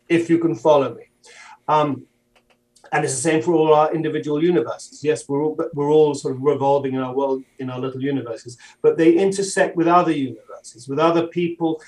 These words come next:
and bigger things. And, um, our world,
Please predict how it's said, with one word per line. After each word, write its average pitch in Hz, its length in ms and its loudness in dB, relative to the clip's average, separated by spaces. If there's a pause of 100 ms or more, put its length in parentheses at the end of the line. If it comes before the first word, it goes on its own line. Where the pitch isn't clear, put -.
(180)
and 143 180 -6
bigger 147 300 2
things. - 580 -16 (480)
And, 156 420 -2 (400)
um, 151 520 0 (760)
our 196 360 8
world, 170 640 2